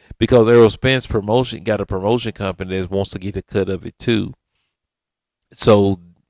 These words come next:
that's what's going on. They needled it down over, uh, pennies, man. And it, I don't know. To me, Errol Spence is coming out looking like the bad guy in this, even though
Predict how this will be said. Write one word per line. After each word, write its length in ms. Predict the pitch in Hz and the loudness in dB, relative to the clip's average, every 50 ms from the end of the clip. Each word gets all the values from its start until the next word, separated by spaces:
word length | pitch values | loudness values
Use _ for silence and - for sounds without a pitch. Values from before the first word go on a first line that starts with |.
| _ _ _ | _ _ _
that's 440 | 110 101 - 120 123 135 - - - | _ -4 0 2 4 4 2 2 0
what's 200 | 113 107 101 - | 2 2 0 0
going 340 | - 107 101 98 92 92 98 | -2 -4 -2 -2 -4 -4 -2
on. 320 | 104 104 101 98 95 95 | -2 0 0 -2 -2 -4
They 200 | 98 98 101 95 90 | -4 -4 -4 -4 -6
needled 420 | 98 107 113 123 127 123 117 110 110 | -6 -4 -4 -2 0 0 0 0 0
it 120 | 104 95 | -2 -2
down 300 | 98 107 107 110 107 104 | -2 -2 -2 0 0 0
over, 460 | 107 104 104 92 90 95 92 92 - _ _ _ _ _ _ _ _ _ _ - | 2 2 0 0 -2 -4 -4 -6 -8 _ _ _ _ _ _ _ _ _ _ -8
uh, 240 | 110 101 98 92 90 - - | -6 -4 -4 -4 -4 -6 -6
pennies, 480 | - 113 120 123 120 110 98 92 85 | -4 -2 -2 0 0 -2 -4 -6 -8
man. 520 | 92 92 92 92 95 95 95 90 90 92 - _ _ | -8 -8 -6 -6 -6 -6 -6 -8 -10 -14 -20 _ _
And 480 | 101 98 95 95 95 95 92 92 87 85 _ _ _ _ _ _ _ _ _ _ _ _ _ _ _ _ _ _ _ - | -10 -8 -6 -6 -6 -8 -8 -12 -16 -18 _ _ _ _ _ _ _ _ _ _ _ _ _ _ _ _ _ _ _ -18
it, 160 | 62 - - _ _ - - | -18 -18 -18 _ _ -16 -10
I 160 | - 113 123 | -6 -2 0
don't 140 | 135 147 156 | 2 4 6
know. 140 | 156 143 | 6 6
To 160 | 123 - 117 104 | 4 2 0 0
me, 220 | 120 143 156 139 | 0 2 2 4
Errol 200 | 131 139 139 135 | 6 6 6 4
Spence 360 | - - - 139 147 143 - | 2 0 -2 -2 -2 -2 -4
is 100 | 120 - | -6 -6
coming 240 | - 127 120 117 117 | -4 -2 -2 0 0
out 140 | 113 110 107 | 0 -2 -2
looking 200 | 110 107 110 107 | -4 -4 -4 -4
like 160 | 104 104 - | -6 -6 -8
the 100 | - 87 | -10 -10
bad 400 | 82 - 98 101 101 98 95 87 | -8 -6 -4 -4 -4 -4 -6 -6
guy 240 | 98 90 92 90 92 | -8 -10 -8 -10 -10
in 120 | 87 90 | -12 -14
this, 300 | 92 90 95 90 - - - | -14 -14 -14 -14 -16 -12 -10
even 320 | 113 117 120 127 120 120 | -8 -6 -4 -4 -4 -2
though 600 | 123 120 120 117 113 113 110 107 107 110 107 - | 0 0 2 2 2 0 0 -2 -4 -8 -12 -18